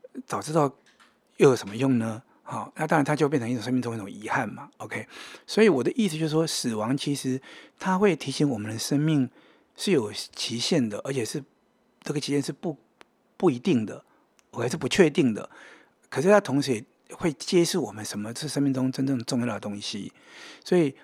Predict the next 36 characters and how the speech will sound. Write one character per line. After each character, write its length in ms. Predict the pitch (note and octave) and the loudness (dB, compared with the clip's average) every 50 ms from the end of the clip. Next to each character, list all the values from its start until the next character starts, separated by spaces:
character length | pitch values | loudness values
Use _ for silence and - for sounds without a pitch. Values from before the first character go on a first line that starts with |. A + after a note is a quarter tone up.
| - _ _ | -20 _ _
我 140 | - C3 A2+ | -2 0 0
们 100 | B2+ C#3+ | 0 0
是 80 | - | -2
不 80 | F3 E3+ | -2 -2
是 80 | D#3+ | 0
就 100 | D#3+ F3+ | 0 2
应 120 | F3 E3+ - | 2 2 2
该 200 | E3+ D#3+ D#3+ D3+ | 2 2 2 2
在 220 | - - E3 C#3+ | 2 0 0 0
这 100 | C#3 - D3 | 0 0 -2
个， 240 | C3+ B2+ A#2 A2 - - - _ _ _ _ _ _ - | -2 -2 -4 -4 -8 -18 -20 _ _ _ _ _ _ -8
啊， 200 | - B2+ A#2 B2+ | -4 -4 -2 -2
有 160 | - A2 G#2+ | -4 -4 -4
期 220 | - - - B2+ C#3+ | -4 -4 -2 -2 0
限、 260 | - - F3 D3+ B2 | 2 2 4 2 2
不 140 | - - C3 | 0 -4 -4
确 200 | - - F3+ D#3+ | -2 0 0 2
定 140 | - E3 | 4 4
的 60 | C3+ B2+ | 2 2
状 180 | - E3 C3+ | 2 0 0
态 160 | C3 C#3+ B2+ | 0 0 -2
之 160 | A#2 - B2 A#2+ | -4 -4 -8 -8
下， 320 | - - C3+ A#2+ G#2 - - _ _ - - - - _ _ | -6 -6 -6 -8 -8 -10 -16 _ _ -20 -20 -20 -20 _ _
我 100 | - C3 | -10 -6
们 100 | A2 C#3 | -4 -2
要， 220 | D#3 E3+ E3+ - - | 0 0 0 -2 -2
要 100 | - E3 | -4 -2
不 80 | D3 D#3+ | 0 0
要 80 | D#3 C3 | 0 0
好 180 | - - C3 | 0 0 0
好 140 | C#3 C3+ A2+ | 2 0 0
的 120 | G2+ A2 | -2 -6
活 280 | - - - - - B2+ | -10 -8 -8 -8 -8 -8
着？ 180 | B2+ - - - | -8 -10 -8 -8
所 180 | - - D3 | -6 -2 -2
以 220 | D3+ C3+ B2 C3 | 0 0 -2 -4